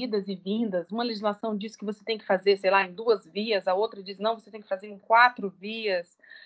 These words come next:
assim, pra dar um exemplo mais, é, simplificado, assim, fazer uma metáfora mais simplificada. Então,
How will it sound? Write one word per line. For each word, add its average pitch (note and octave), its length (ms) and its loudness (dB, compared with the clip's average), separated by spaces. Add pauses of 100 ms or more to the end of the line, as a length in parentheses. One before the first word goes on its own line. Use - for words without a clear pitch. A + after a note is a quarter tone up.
(140)
assim, G3 220 -6
pra G3 160 2
dar G3 140 2
um G3 80 0
exemplo F#3 580 -4 (260)
mais, F3+ 600 -6 (400)
é, E3 720 -4 (180)
simplificado, G3+ 840 2
assim, - 160 -8
fazer E3+ 160 -4
uma F3+ 100 -2
metáfora F3+ 400 0
mais F3+ 140 -4
simplificada. G#3+ 560 -2
Então, B3+ 240 2